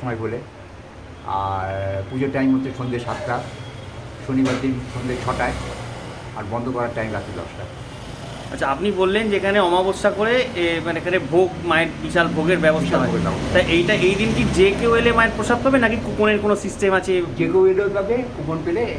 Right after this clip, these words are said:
Speaker 1: এটা পরিমাণে বেশি পাবে।
Speaker 2: আচ্ছা।
Speaker 1: এটা মালসা করে আমাদের দেওয়া হয়।
Speaker 2: আচ্ছা, এমনি মায়ের এখানে কি ভোগ হয়? নিত্য ভোগের কি কোনো ব্যবস্থা আছে?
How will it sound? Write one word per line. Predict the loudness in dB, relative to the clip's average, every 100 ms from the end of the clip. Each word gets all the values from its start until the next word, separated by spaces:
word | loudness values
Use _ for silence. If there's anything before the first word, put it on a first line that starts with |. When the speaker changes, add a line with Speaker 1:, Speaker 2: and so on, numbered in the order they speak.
| -8 -8
Speaker 1:
এটা | -8 -4
পরিমাণে | -2 0 0 0
বেশি | -2 -4
পাবে। | -6 -6 -8 -8 -8 -10 -8 -6
Speaker 2:
আচ্ছা। | -6 -4 -6 -8 -8 -10 -10
Speaker 1:
এটা | -6
মালসা | -4 -2 -2
করে | -4 -2
আমাদের | -2 -4
দেওয়া | -4 -4
হয়। | -4 -6 -8 -4
Speaker 2:
আচ্ছা, | 0
এমনি | 2
মায়ের | 4 6 4
এখানে | 2 2 0 0 -4
কি | -2
ভোগ | 2 4
হয়? | 4
নিত্য | 2 2 2
ভোগের | 4 2
কি | 2
কোনো | 0 2
ব্যবস্থা | 2 0 -2
আছে? | -4